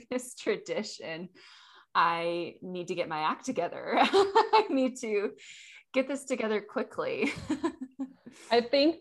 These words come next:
Speaker 2: that, like, I think ever, like, I still have a backlog of, like, photos I wanna print. And I think especially if you're new to organizing, you definitely have a backlog of albums or w-, that you ideally like to have, right? Um, I think it's important to just kinda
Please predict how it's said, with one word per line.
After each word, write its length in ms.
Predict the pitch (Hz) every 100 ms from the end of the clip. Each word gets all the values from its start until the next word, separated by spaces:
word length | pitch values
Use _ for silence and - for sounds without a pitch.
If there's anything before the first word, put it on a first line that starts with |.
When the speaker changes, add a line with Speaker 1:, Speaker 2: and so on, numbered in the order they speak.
| -
Speaker 2:
that, 280 | 226 202 202
like, 360 | 196 185 - -
I 60 | 214
think 200 | 320 -
ever, 260 | 202 208 202
like, 240 | 208 196
I 160 | 185 220
still 200 | 220 196
have 140 | 185
a 60 | 180
backlog 600 | 175 175 - 170 185 180
of, 200 | 170 180
like, 280 | 165 160 180
photos 280 | 190 175 175
I 80 | 170
wanna 220 | 175 175
print. 300 | 175 185 175 -
And 100 | 180
I 40 |
think 220 | - 170 - -
especially 500 | - 170 - 160 147
if 120 | 147
you're 240 | - 165 170
new 220 | 175 170
to 60 | 165
organizing, 520 | 160 160 156 160 160
you 80 | 165
definitely 380 | 175 175 165 160
have 80 |
a 60 | 165
backlog 540 | 160 151 - 156 - -
of 60 | - -
albums 480 | 175 165 165 170
or 80 | 170
w-, 200 | 165 185 208
that 180 | 233
you 260 | 214 214 202
ideally 680 | 208 208 185 190 190 180 180
like 320 | 180 170 175 -
to 80 |
have, 400 | 185 190 170 214 214
right? 260 | 208 208 220 247 - - - - _
Um, 340 | 202 202 190 180
I 100 | 196
think 200 | 240 226
it's 160 | 202
important 640 | 196 190 180 190 196 170 190
to 60 | 180
just 180 | 185
kinda 400 | - 190 190 208